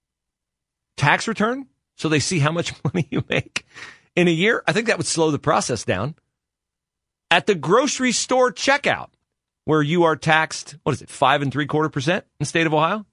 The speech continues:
state tax rate, how are you going to determine, "Hey, you look,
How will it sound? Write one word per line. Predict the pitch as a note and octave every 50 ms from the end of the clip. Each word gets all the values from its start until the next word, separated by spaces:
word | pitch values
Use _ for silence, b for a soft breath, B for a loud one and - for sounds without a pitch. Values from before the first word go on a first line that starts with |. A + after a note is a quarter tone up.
| _
state | - - E3+ -
tax | - - - D#3 E3
rate, | G3+ - - _ _ _ _ _ _ _ _ _ _ _ _ _ _ _ _ _ _ _ _ _ -
how | - F3 A3+ C4 D4+
are | D#4
you | C#4+ D4 D4
going | A#3 C#4 C4 B3+ B3
to | F#3 A#3
determine, | G#3 G#3 G3 - G#3+ A#3 A3+ F#3+ D3 -
"Hey, | - C#3+ D#3+ C3+
you | A2+ G2 B2 F3+ A#3+ C#4+ C4+
look, | A#3 G#3+ G#3 G3